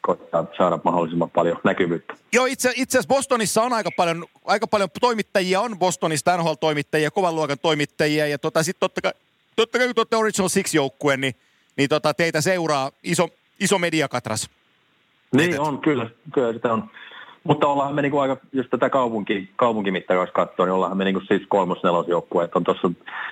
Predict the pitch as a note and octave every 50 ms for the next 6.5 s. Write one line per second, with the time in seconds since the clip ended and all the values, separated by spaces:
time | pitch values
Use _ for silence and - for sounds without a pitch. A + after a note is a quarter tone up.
0 | - - - _ _ _ - A2 G#2 F#3+ F#2+ G#2 G2+ F#2 - G#2 F2 - G#2 G2
1 | - G2 G2 F#2 F#2 - G2 F#2 F#2 F2 G2 F2+ - - F#2 F#2 F#2 G2+ F#2 -
2 | - F#2+ - - F#2 - F#2+ F2+ E2+ - - F2 F2 F2 F2 F2 F2 E2 - G2
3 | F2+ E2+ F2+ F2+ F2 F2 F2 F2 F2 F2 E2+ F2+ F2 E2+ E2+ E2+ - - - F2
4 | E2+ - - _ _ _ _ - G#2+ G2 F#2+ F2+ F#2+ F2+ F2+ F2+ F#2 E2+ - -
5 | F2 F2+ F2 F2+ F2 E2+ E2+ E2 E2+ E2+ - - G#2 G#2 F#2+ F2+ F2 - - A#2
6 | - - A#2+ G#2 F#2+ F#2+ F#2+ G#2 G2+ -